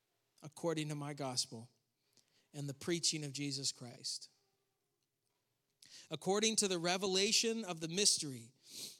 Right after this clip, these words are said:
kept secret since the world began, but now made manifest,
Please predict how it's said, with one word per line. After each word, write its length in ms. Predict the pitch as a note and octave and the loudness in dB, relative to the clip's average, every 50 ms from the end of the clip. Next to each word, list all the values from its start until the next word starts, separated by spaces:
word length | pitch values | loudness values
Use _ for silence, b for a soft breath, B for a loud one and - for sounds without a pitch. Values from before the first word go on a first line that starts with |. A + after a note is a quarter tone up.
| B B _ | B B _
kept 180 | - G3+ F#3 D#3 | -6 -4 0 4
secret 440 | - - - A3+ G#3 - A#3 A#3 - | 6 8 8 8 6 2 -2 2 4
since 280 | - - G3+ F#3+ - | 4 4 6 4 2
the 80 | - G3 | 2 2
world 300 | F3+ F3+ F#3+ G3+ G3 F3 | 0 0 0 0 0 -2
began, 500 | F#3+ F3+ D#3+ E3 E3 D#3 D3 C3+ C3 C3+ B B B B B B B B - | -4 -4 -2 -2 -2 -2 -4 -6 -8 -12 B B B B B B B B -2
but 160 | E3+ E3+ E3 | -2 -2 0
now 280 | E3+ F3 F3+ G3 G#3+ A3+ | 2 4 4 4 4 4
made 260 | A3 A3 A3 A3 G#3 | 2 2 2 2 2
manifest, 840 | G3+ G3 F#3 F3+ F3+ E3 - - C3+ A#2+ - - - - - - | 0 0 0 0 -2 -4 -4 -6 -8 -4 -4 -2 -2 -2 -6 -10